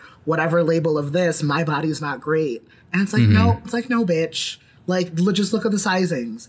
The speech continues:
Speaker 1: It's okay. You can go up a size. It, and that's the other thing. I feel like it's perception, 'cause people will be like, "Oh, I'm a large in this shirt, but an extra large in this." And they're like, "Extra large? I work so hard to be this large."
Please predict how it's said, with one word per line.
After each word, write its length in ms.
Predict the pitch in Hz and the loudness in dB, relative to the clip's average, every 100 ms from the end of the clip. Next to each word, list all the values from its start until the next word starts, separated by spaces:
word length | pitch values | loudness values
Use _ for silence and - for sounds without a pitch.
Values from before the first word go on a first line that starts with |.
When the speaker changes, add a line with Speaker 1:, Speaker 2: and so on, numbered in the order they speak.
| - | -8
Speaker 1:
It's 120 | 175 | -4
okay. 480 | 196 180 170 120 95 _ - | -4 0 -2 -2 -10 _ -6
You 100 | 175 | -2
can 120 | 208 | 2
go 160 | 202 185 | 0 0
up 140 | 180 | -2
a 40 | |
size. 320 | 175 175 131 - | -2 -2 -4 -2
It, 120 | 190 - | -2 0
and 120 | 190 | 2
that's 140 | 214 | 2
the 100 | 214 | 2
other 200 | 175 170 | 2 2
thing. 240 | 170 185 190 | 2 0 0
I 80 | 160 | 0
feel 120 | 170 | 0
like 80 | 160 | -2
it's 100 | 156 | -4
perception, 720 | - - - 117 - 180 208 - - - - | -10 -12 -12 -8 -4 -2 -4 -10 -18 -14 -6
'cause 120 | 175 | -2
people 240 | 196 185 | 0 2
will 80 | 185 | 2
be 100 | 185 | 2
like, 160 | 175 175 | 2 0
"Oh, 220 | 214 208 185 | 0 2 2
I'm 140 | 170 | 2
a 200 | 170 160 147 | 2 0 0
large 380 | 185 190 190 180 | 0 2 4 2
in 80 | 185 | 2
this 100 | 185 | 0
shirt, 180 | 175 147 | 0 -2
but 100 | 170 | -2
an 80 | |
extra 260 | 165 165 180 | -2 0 0
large 260 | 165 156 160 | 0 0 0
in 100 | 160 | 2
this." 260 | 160 139 | 2 0
And 80 | 147 | 0
they're 140 | 165 | -2
like, 180 | 151 160 - - - | -2 -6 -10 -8 -4
"Extra 300 | 247 - 170 | -2 0 2
large? 320 | 214 185 170 | 2 2 2
I 120 | 220 | 2
work 180 | 208 196 | 2 0
so 180 | - 208 | 0 0
hard 200 | 208 208 | 0 0
to 100 | 196 | 0
be 100 | 220 | 0
this 240 | 220 262 | 0 0
large." 340 | 160 139 131 | -2 -2 -4